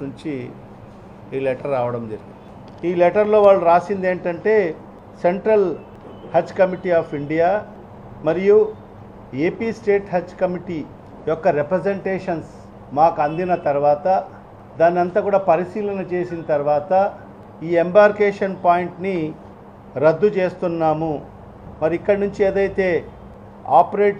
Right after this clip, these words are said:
చేస్తున్న ఫ్లైట్ ఆపరేటర్స్ యొక్క ఆపరేషన్ని కూడా నిలుపుదల చేస్తున్నామని చెప్పి మరి ఈ లెటర్ యొక్క సారాంశం. నిజంగా ఈ ఎంబార్కేషన్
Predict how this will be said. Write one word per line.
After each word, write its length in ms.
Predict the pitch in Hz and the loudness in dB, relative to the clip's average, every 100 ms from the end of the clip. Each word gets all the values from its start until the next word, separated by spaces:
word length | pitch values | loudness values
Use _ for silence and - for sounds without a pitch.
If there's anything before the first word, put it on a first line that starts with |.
| 190 | -4
చేస్తున్న 400 | 185 190 180 170 135 - - - - - - | -6 -6 -4 -2 -2 -6 -16 -20 -20 -20 0
ఫ్లైట్ 280 | 160 190 190 175 | 2 4 6 6
ఆపరేటర్స్ 580 | 175 180 175 180 160 170 | 4 -2 -2 -4 -4 -6
యొక్క 200 | 156 - 147 139 | -4 0 2 4
ఆపరేషన్ని 640 | 160 196 190 190 180 170 156 170 | 2 2 -2 -2 -4 -4 -6 -2
కూడా 220 | 175 180 - - - - - - - 135 | 2 4 2 -6 -20 -20 -20 -20 -16 -8
నిలుపుదల 480 | 156 190 196 190 185 170 | -4 -2 -2 2 2 2
చేస్తున్నామని 800 | 170 165 165 170 160 156 151 147 139 | -2 -4 -6 -6 -2 -2 -2 -6 -8
చెప్పి 300 | 139 170 160 135 135 - - - - 135 | -8 -6 -4 -6 -10 -16 -20 -20 -8 -4
మరి 180 | 147 156 147 | -2 -2 -2
ఈ 40 | 139 | -2
లెటర్ 240 | 143 180 170 | -2 0 -4
యొక్క 180 | - 160 135 - - - - - | -2 0 -2 -2 -14 -20 -8 0
సారాంశం. 520 | 139 143 139 - 107 - - - - | 2 2 0 -6 -12 -14 -20 -20 -12
నిజంగా 420 | 165 220 233 233 202 196 196 - - - - - - 180 | -2 0 6 10 10 8 2 -10 -20 -20 -20 -20 -14 0
ఈ 40 | 185 | 2
ఎంబార్కేషన్ 680 | 180 208 226 226 220 240 220 | 4 4 4 2 -2 -2 -6